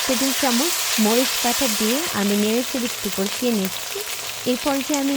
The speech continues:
দিয়ে দিলাম এক চামচ পরিমাণ ধনিয়া গুঁড়া, এক চামচ পরিমাণ হলুদের গুঁড়া, পরিমাণ মতো লবণ দিয়ে দিলাম।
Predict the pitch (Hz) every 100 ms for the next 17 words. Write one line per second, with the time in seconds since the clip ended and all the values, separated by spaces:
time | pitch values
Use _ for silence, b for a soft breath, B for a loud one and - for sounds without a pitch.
0 | 254 247 214 220 277 349 - - - -
1 | 254 240 - 277 277 285 - - 269 262
2 | 226 226 302 262 240 196 196 220 220 220
3 | 233 339 392 - 240 - - 277 285 254
4 | - 233 226 277 311 240 226 208 233 240
5 | 214 214 302 - - 233 240 240 240 214
6 | 220 277 233 175 170 233 226 220 202 208
7 | 202